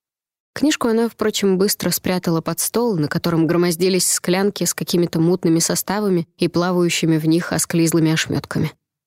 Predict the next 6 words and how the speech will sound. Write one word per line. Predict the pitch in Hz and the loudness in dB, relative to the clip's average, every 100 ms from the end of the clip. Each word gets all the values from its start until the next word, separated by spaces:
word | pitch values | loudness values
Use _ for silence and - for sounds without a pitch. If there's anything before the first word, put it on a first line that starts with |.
| _ _ | _ _
Возможно, | 165 175 185 175 180 180 165 | -2 0 2 2 2 0 0
теми | - 170 | 0 2
самыми | 180 175 180 175 | 2 0 0 2
недостающими | 180 180 175 - 165 165 - 175 165 | 2 2 0 -2 0 0 2 2 2
органами | 156 160 165 160 165 | 0 0 2 2 0
подопечного. | - 165 170 - 139 - - 147 156 | -2 -4 -2 -2 -4 -2 -4 -4 -6